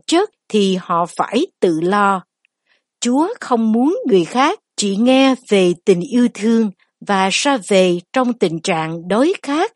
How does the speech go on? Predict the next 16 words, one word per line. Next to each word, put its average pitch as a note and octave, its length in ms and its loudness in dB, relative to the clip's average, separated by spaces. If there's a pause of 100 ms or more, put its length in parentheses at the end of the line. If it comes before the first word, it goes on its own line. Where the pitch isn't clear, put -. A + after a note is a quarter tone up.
(180)
vì F3+ 300 -2
thiếu D4+ 240 2
thốn C#4 240 2 (220)
vật F#3 180 2 (120)
chất. E4 280 2 (840)
Mỗi F#3+ 340 0
chúng D#4+ 180 -4
ta, A#3+ 380 0 (180)
ai C4+ 220 0
cũng E3 280 -10
có A#3+ 360 -4
ít F#4 220 0
nhất D#4 240 2 (180)
một F3+ 200 2 (140)
ta A3 180 0
lân A3 320 0